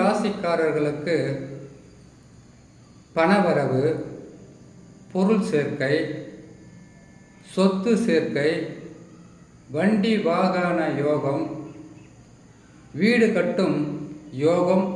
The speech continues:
அல்லது பாக்கியம், திருமண அமைவது, திருமணங்கள்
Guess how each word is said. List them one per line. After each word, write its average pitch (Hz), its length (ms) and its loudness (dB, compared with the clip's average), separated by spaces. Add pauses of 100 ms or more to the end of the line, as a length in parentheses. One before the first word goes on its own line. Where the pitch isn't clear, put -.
(420)
அல்லது 151 320 0 (760)
பாக்கியம், 143 600 -2 (1400)
திருமண 226 420 4 (1400)
அமைவது, 156 520 2 (840)
திருமணங்கள் 196 760 4